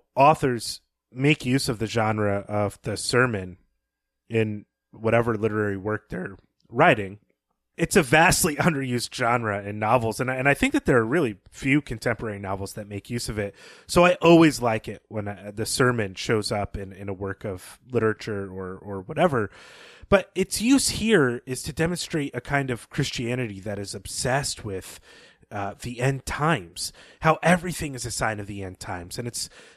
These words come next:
not really focused on loving your neighbor or, or Christ's redemption of the sinner or the call to moral perfection or godliness that can be found in Christ's teachings. Instead, it, it focuses on people's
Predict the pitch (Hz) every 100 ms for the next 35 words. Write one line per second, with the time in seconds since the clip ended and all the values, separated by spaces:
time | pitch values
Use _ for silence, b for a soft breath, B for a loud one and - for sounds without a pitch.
0 | B 208 214 165 - 147 160 - 131 113
1 | 120 117 101 98 131 143 135 139 135 101
2 | 92 90 - 92 - 127 131 - - 113
3 | 104 123 131 - 135 127 107 98 - -
4 | 220 202 190 - B B B B 135 123
5 | - - 147 151 151 - 143 123 113 117
6 | 113 110 107 98 _ - 117 - 180 175
7 | - 175 170 175 _ - 160 98 135 135
8 | 135 147 139 139 139 - 113 107 123 113
9 | 113 101 107 98 - 220 - 117 98 -
10 | - B B B B 156 - 214 262 220
11 | 139 135 135 - - 226 - 233 202 165
12 | - 143 139 139 131 - b b b b
13 | b _ - - - - 214 220 196 175
14 | 165 - - -